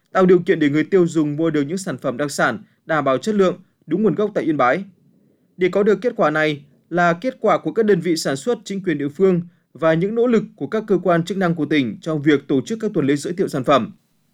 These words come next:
Đây cũng là một trong những giải pháp hữu hiệu được ngành công thương Yên Bái đưa vào nội dung thực hiện hàng năm nhằm tăng cường quảng bá, nhằm đưa nông sản của địa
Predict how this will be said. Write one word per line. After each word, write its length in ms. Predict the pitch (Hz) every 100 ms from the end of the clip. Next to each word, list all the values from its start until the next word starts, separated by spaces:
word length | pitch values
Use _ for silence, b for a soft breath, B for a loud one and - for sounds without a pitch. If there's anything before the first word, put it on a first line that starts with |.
| -
Đây 200 | 170 170
cũng 160 | 170 226
là 120 | 220
một 240 | 170 170
trong 260 | 185 180 165
những 120 | 190
giải 180 | 208 151
pháp 200 | 208 220
hữu 140 | 208 226
hiệu 260 | 226 190 -
được 160 | 170
ngành 200 | 170 160
công 160 | 156 190
thương 140 | 202
Yên 180 | 185 175
Bái 220 | 147 147 -
đưa 200 | 185 180
vào 140 | 175
nội 180 | 160 147
dung 240 | - 175
thực 140 | 175 147
hiện 140 | 156
hàng 260 | 143 151 143
năm 200 | 170 165 B B B
nhằm 180 | 175 175
tăng 180 | 196 180
cường 220 | 165 143
quảng 180 | 143 117
bá, 280 | 123 180 202 B B 185
nhằm 180 | 156
đưa 100 | 165
nông 160 | 175 170
sản 260 | 175 147 127
của 120 |
địa 120 | 131